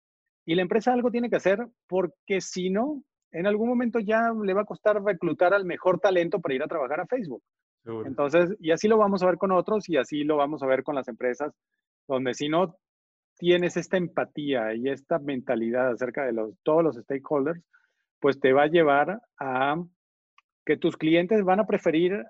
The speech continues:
Speaker 1: a tu competencia a que trabajar contigo. Entonces, yo creo que es, es un, un tema, un tema muy relevante y muy importante, y sí
Speaker 2: Ujú.
Speaker 1: creo que va a haber un cambio. Obviamente no todos, pero sí yo diría que una mayoría.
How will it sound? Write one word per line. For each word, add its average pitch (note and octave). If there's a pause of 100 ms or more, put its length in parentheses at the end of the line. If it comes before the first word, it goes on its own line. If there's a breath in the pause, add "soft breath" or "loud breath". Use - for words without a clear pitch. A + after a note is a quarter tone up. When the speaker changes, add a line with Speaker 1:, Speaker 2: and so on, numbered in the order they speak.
(160)
Speaker 1:
a D3+
tu E3
competencia E3
a C#3
que B2+
trabajar B2+
contigo. F3+
Entonces, C3+ (540)
yo C#3
creo E3+
que C3+
es, - (120)
es B2+
un, C#3 (1000)
un D3
tema, C#3+
un B2
tema D3
muy D3
relevante A#2
y B2
muy B2
importante, A2
y C#3
sí D3+
Speaker 2:
Ujú. C3+
Speaker 1:
creo B2
que G#2 (180)
va A2+
a -
haber A2+
un A2
cambio. F#2
Obviamente C#3
no B2
todos, G#3 (640)
pero B2
sí C#3
yo C3
diría A#2+
que B2+
una A#2+
mayoría. G#2